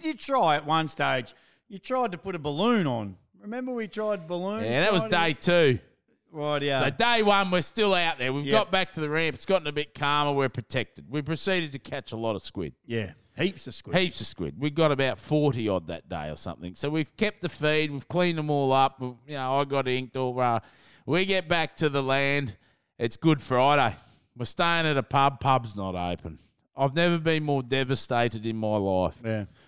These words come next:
Speaker 2: We got back there.
Speaker 1: Well, we got nothing to cook it on.
Speaker 2: We got nothing to cook it on. There was
Speaker 1: How
Speaker 2: a
Speaker 1: do you
Speaker 2: rusty
Speaker 1: cook it?
Speaker 2: old barbecue. We had nothing to eat.
Speaker 1: We had no oil.
Speaker 2: Had
Speaker 1: We had
Speaker 2: nothing.
Speaker 1: no crumbs.
Speaker 2: We had
Speaker 1: We had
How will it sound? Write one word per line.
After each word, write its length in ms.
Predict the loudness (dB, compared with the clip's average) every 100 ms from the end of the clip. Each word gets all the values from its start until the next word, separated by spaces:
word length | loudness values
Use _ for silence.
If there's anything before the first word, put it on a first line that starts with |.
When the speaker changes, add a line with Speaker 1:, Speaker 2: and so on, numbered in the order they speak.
| -8
Speaker 2:
We 120 | -2
got 240 | 2 2 2
back 260 | 0 0
there. 380 | 0 2 2 0
Speaker 1:
Well, 80 | 2
we 80 | 4
got 140 | 4
nothing 240 | 2 0 0
to 80 |
cook 180 | 0 2
it 80 | 2
on. 140 | -2 -6 _ -8
Speaker 2:
We 60 | -4
got 100 | 2
nothing 220 | 2 2
to 60 | 2
cook 240 | 4 4
it 60 | 4
on. 100 | 4
There 80 |
was 40 | 4
Speaker 1:
How 60 |
Speaker 2:
a 40 | 6
Speaker 1:
do 60 |
you 60 | 6
Speaker 2:
rusty 180 | 6 4
Speaker 1:
cook 60 | 2
it? 60 | 4
Speaker 2:
old 280 | 4 4 4
barbecue. 720 | 2 2 0 -2 0 2 2
We 80 | 2
had 120 | 2
nothing 220 | 0 2
to 120 | 0 0
eat. 180 | 0 -6 -4
Speaker 1:
We 120 | -2
had 80 | 0
no 220 | 2 4
oil. 420 | 4 4 2 -2 -6
Speaker 2:
Had 120 | -4
Speaker 1:
We 80 | 2
had 120 | 4
Speaker 2:
nothing. 180 | 4 2
Speaker 1:
no 240 | 4 4 4
crumbs. 460 | 2 4 4 2
Speaker 2:
We 80 | 0
had 120 | 0
Speaker 1:
We 40 |
had 80 | 0